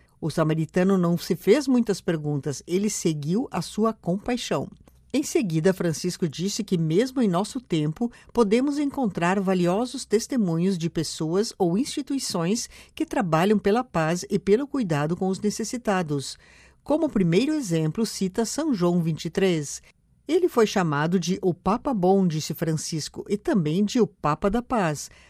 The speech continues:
porque naquele difícil início dos anos sessenta, marcados por fortes tensões,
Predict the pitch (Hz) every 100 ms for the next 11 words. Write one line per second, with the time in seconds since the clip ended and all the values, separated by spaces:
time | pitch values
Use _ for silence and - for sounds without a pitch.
0 | _ - 175 190 175 156 - 175 151 156
1 | - 247 320 330 302 208 170 - 170 151
2 | 139 160 156 160 - - 147 170 - 269
3 | - - 170 175 - 165 160 - - 165
4 | - 277 339 - - 185 160 - 208 196
5 | 147